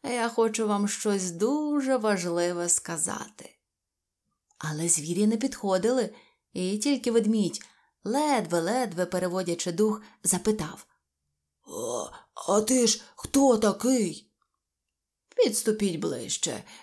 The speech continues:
я вам усе розповім», лагідно й солодко говорив лис. Звірі трохи наблизилися до нього, але зовсім близько не наважилися.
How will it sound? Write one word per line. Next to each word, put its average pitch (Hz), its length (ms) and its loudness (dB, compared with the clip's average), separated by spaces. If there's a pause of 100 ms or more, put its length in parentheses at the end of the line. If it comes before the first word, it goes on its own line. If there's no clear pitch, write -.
я 220 200 2
вам 196 240 0
усе 214 360 -2
розповім», 180 840 -4 (480)
лагідно 175 760 -4
й 156 80 -6
солодко 214 680 2
говорив 185 480 -2
лис. 208 480 -2 (800)
Звірі 165 560 -4
трохи 185 400 -4
наблизилися 165 840 -4
до 226 120 -2
нього, 247 420 0 (760)
але 170 300 -2
зовсім 220 400 0
близько 175 420 -4 (240)
не 160 200 -4
наважилися. 170 840 -4